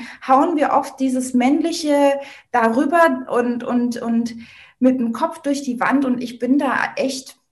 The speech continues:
so wie ich heute bin, war ich, ach, damals habe ich, äh, echt, da war ich immer mit dem Kopf durch die Wand und ich habe immer gekämpft und es war immer schwer und es war immer hart. Ähm, und ich habe mich immer wirklich durchgeboxt. Aber das muss man in dieser Form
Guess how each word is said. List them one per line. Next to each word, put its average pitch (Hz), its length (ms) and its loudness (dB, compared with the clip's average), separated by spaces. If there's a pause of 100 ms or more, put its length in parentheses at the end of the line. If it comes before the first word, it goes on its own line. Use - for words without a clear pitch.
so 269 260 -2
wie 262 60 0
ich - 140 -4
heute 240 240 -2
bin, 240 300 -2
war 170 160 -4
ich, - 180 -12
ach, - 160 -14 (160)
damals 185 340 -4
habe 175 120 -12
ich, 185 120 -12
äh, 165 180 -8
echt, - 240 -10
da 180 320 -10
war 165 180 -4
ich 320 140 -4
immer 381 200 0
mit 277 100 6
dem 196 100 2
Kopf - 260 -8
durch 180 220 -8
die 185 160 -10
Wand 185 180 -4
und 208 120 -4
ich 220 160 -6
habe 202 180 -10
immer 247 260 4
gekämpft 226 580 -2
und 190 120 -4
es - 180 -8
war 185 180 -6
immer 214 220 0
schwer 220 440 0
und 202 100 -6
es 196 180 -10
war 180 160 -4
immer 202 300 -2
hart. 185 340 -2 (680)
Ähm, 190 540 0
und 208 140 -4
ich 220 160 -6
habe 220 160 -8
mich 226 140 -4
immer 254 420 2
wirklich 247 340 -2
durchgeboxt. - 1000 -4 (340)
Aber 247 100 -12
das 262 160 -8
muss 285 240 0
man 262 340 4
in 226 180 4
dieser 226 320 2
Form 175 560 -4